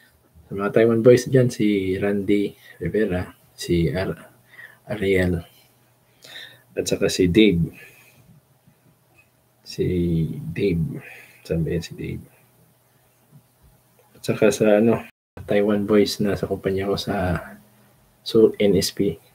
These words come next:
ex-N S P. Watch out. <laughs> Sa mga, ano, module boys. Sa mga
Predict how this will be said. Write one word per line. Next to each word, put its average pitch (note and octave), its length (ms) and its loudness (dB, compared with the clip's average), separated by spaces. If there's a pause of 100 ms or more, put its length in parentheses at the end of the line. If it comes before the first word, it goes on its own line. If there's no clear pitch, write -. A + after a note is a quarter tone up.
(580)
ex-N F#2+ 480 -6
S - 80 -8 (160)
P. G2+ 160 2 (960)
Watch - 240 -10
out. G2+ 240 2 (1120)
<laughs> - 80 4 (1300)
Sa G2+ 160 0
mga, G2 400 4
ano, G2 160 0
module F#2 400 2
boys. F#2+ 480 2 (1800)
Sa F2 140 -6 (840)
mga F2+ 180 -6